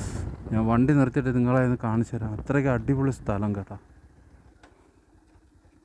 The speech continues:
ഹായ് സുഹൃത്തുക്കളെ, ഞാനങ്ങനെ മേക്കര ഡാമിൽ നിന്ന് നേരെ അകത്തോട്ട് കയറി നമ്മൾ നേരെ ഇഞ്ഞ് പോരുന്നു കേട്ടോ. അപ്പോൾ അതെങ്ങോട്ട് പോകുന്ന വഴിയെന്നറിയത്തില്ല. അപ്പോൾ ഡാമിൻ്റെ മുകളിൽ നമ്മൾ കയറിയില്ല. ഇനി ഇതിലേക്കൂടെ കയറാൻ പറ്റുമെന്നാണ് എനിക്ക്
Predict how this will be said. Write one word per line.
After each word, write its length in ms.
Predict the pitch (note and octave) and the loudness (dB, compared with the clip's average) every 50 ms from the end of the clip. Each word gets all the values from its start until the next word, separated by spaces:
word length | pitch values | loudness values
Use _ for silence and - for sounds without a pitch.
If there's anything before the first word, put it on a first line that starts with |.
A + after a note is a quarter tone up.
| _ _ _ _ _ _ - _ - _ _ _ _ _ _ _ _ _ _ _ _ _ _ - - - _ - - - - - | _ _ _ _ _ _ -20 _ -20 _ _ _ _ _ _ _ _ _ _ _ _ _ _ -20 -20 -20 _ -20 -20 -18 -4 2
ഹായ് 240 | C#3+ D3+ D#3+ D3+ - | 2 4 4 2 0
സുഹൃത്തുക്കളെ, 480 | E3 D3 D3+ D3 D3 D#3 D3+ D#3 D#3 D3 C#3 | 0 0 0 0 0 0 0 2 2 2 2
ഞാനങ്ങനെ 360 | C3 C3+ C#3 D3 D3 C#3+ D3 C#3 C3 | 2 2 2 2 2 2 2 2 2
മേക്കര 280 | A#2+ B2 A#2+ - C#3 C3+ B2+ B2 | 2 0 0 0 -4 0 2 2
ഡാമിൽ 300 | A2+ A2+ A2+ A#2 B2 B2 B2+ | 2 2 0 0 -2 -4 -4
നിന്ന് 120 | B2+ B2+ A#2+ A#2 A2 | -4 -4 -4 -4 -4
നേരെ 400 | G#2+ A2 A2+ A#2 A#2 A#2+ B2 A#2+ - - - - G#2+ A2 | -6 -6 -4 -4 -4 -4 -4 -6 -6 -12 -14 -10 -8 -6
അകത്തോട്ട് 460 | A2 A2+ A2+ - - C3 C3 B2+ C#3 B2+ G#2+ | -6 -6 -6 -6 -4 -4 -4 -4 -4 -4 -2
കയറി 280 | G#2+ G#2 G2+ G#2+ A2+ A#2 A2 G#2 | -2 -2 -2 -2 -4 -6 -6 -6
നമ്മൾ 120 | G#2+ G#2+ G#2+ G#2+ A2 G#2 | -6 -6 -6 -6 -8 -8
നേരെ 220 | G#2 G#2 G#2+ A2 A2 G#2 | -8 -6 -6 -6 -4 -4
ഇഞ്ഞ് 140 | G#2+ A2 - - | -6 -8 -8 -10
പോരുന്നു 280 | F#2+ F#2 F#2+ F2+ F#2+ F#2+ | -10 -10 -10 -10 -12 -10
കേട്ടോ. 160 | - G#2 G#2 G#2 | -10 -10 -10 -10
അപ്പോൾ 140 | G2+ - A#2 A2 | -10 -8 -8 -6
അതെങ്ങോട്ട് 340 | G#2+ A#2 A2+ A#2 B2 B2+ D3 C3+ | -6 -4 -4 -4 -2 -2 0 0
പോകുന്ന 200 | C3+ C#3+ D3 D3 C#3+ B2+ | 2 2 2 4 4 4
വഴിയെന്നറിയത്തില്ല. 680 | A#2+ A#2 B2+ C#3 D#3 D#3 C#3 C3+ B2 A#2 A#2 A2 G#2+ A#2 - - - - - - - - - - - | 4 2 0 0 0 -2 -2 -4 -6 -6 -8 -8 -8 -8 -10 -12 -20 -20 -20 -20 -20 -20 -20 -20 -14
അപ്പോൾ 160 | - A#2+ A#2+ A#2 | -8 -6 0 4
ഡാമിൻ്റെ 360 | A#2 A#2 A#2+ C3 C#3+ D3+ D3+ D3 | 4 4 6 6 4 4 4 4
മുകളിൽ 200 | C3+ C3 C3+ D3+ D3+ | 4 2 2 2 2
നമ്മൾ 140 | D3 D3 C#3+ C3+ | 2 0 0 0
കയറിയില്ല. 260 | B2+ B2 C3 B2+ A#2+ A#2 | -2 -2 -2 -2 -2 -2
ഇനി 100 | A#2 B2 B2 A2+ | -2 -2 -2 -2
ഇതിലേക്കൂടെ 340 | B2 C3 D3 D3+ D#3 D#3 D3 - | 0 0 0 0 0 -4 -4 -2
കയറാൻ 260 | C3 B2+ C3+ D#3 E3 D#3+ | -2 0 0 0 0 0
പറ്റുമെന്നാണ് 380 | D3 C#3 - D#3 D3+ D#3 D3+ C#3+ | -2 -2 -2 -2 0 0 0 0
എനിക്ക് 140 | C3+ C3+ | 0 -2